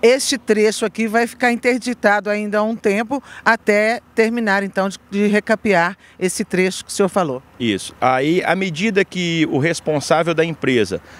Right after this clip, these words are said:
Speaker 2: for no-, for nos dando a autorização, na medida que a obra for avançando e que o asfalto já tiver em em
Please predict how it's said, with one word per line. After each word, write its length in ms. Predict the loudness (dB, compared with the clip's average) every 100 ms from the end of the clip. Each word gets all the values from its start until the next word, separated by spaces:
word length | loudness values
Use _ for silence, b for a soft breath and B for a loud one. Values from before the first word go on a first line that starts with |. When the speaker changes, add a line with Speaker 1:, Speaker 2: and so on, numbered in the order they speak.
| B B
Speaker 2:
for 220 | 0 2
no-, 180 | 2 -4
for 240 | 0 0
nos 220 | 2 0 0
dando 220 | 0 2
a 40 |
autorização, 1000 | 0 -2 -2 -2 0 0 0 0 0 -2 -10 B B B -2
na 100 | 2
medida 260 | 2 0 0
que 80 |
a 80 | 2
obra 240 | 2 0 -2
for 220 | 0 0
avançando 760 | 0 -4 -4 -2 0 0 -4 -6
e 100 | -4
que 120 | 2
o 80 | 2
asfalto 400 | 2 0 -2 -2
já 120 | -4
tiver 460 | -2 -2 0 0 -2
em 240 | -4 -6 B B B 0
em 240 | 2